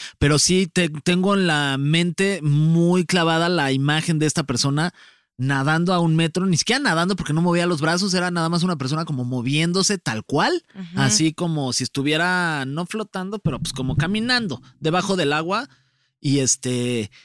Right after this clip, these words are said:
Speaker 1: y corte A, del lado derecho ya había llegado el, pues, el salvavidas.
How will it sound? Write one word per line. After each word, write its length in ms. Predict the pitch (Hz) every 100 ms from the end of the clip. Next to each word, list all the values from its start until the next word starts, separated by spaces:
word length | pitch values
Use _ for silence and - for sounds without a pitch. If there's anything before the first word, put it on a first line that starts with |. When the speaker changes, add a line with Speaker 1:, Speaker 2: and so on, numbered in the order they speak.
| _ -
Speaker 1:
y 120 | 101
corte 420 | - 160 160 170
A, 280 | 170 208 190
del 260 | - 127 135
lado 180 | 143 151
derecho 300 | 135 139 156
ya 120 | 143
había 160 | 143 139
llegado 500 | 127 131 135 131 131
el, 880 | 120 104 107 107 104 104 104 101 95
pues, 120 | - 120
el 120 | 98
salvavidas. 800 | - 107 113 147 240 - -